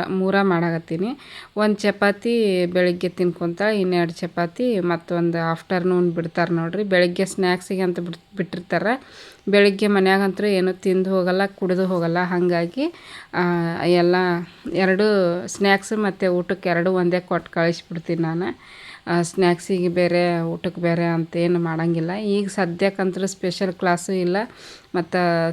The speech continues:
ಸೆಕೆಂಡ್ ಟ್ರಿಪ್‌ನೂ ಬರಂಗಿಲ್ಲ. ಬೇಗ ಬರ್ತಾಳೆ. ಹ್ಮ್, ಅದಕ್ಕೆ ಮೂರು ಚಪಾತಿ ಕಟ್ಟೀನಿ. ಬೆಳಿಗ್ಗೆ ಒಂದು ತಿನ್ಕೊಂಡು ಮಧ್ಯಾಹ್ನ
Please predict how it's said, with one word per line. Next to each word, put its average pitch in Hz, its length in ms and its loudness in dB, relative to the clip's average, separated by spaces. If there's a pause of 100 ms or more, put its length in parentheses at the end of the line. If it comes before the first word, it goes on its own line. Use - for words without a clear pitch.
ಸೆಕೆಂಡ್ 190 340 0
ಟ್ರಿಪ್‌ನೂ 196 380 0
ಬರಂಗಿಲ್ಲ. 170 520 2 (560)
ಬೇಗ 196 240 4
ಬರ್ತಾಳೆ. 180 640 -2
ಹ್ಮ್, 185 300 2
ಅದಕ್ಕೆ 180 400 0
ಮೂರು 202 200 2
ಚಪಾತಿ 175 480 -4
ಕಟ್ಟೀನಿ. 175 440 -2
ಬೆಳಿಗ್ಗೆ 175 420 0
ಒಂದು 170 220 2
ತಿನ್ಕೊಂಡು 170 680 -2 (400)
ಮಧ್ಯಾಹ್ನ 180 380 2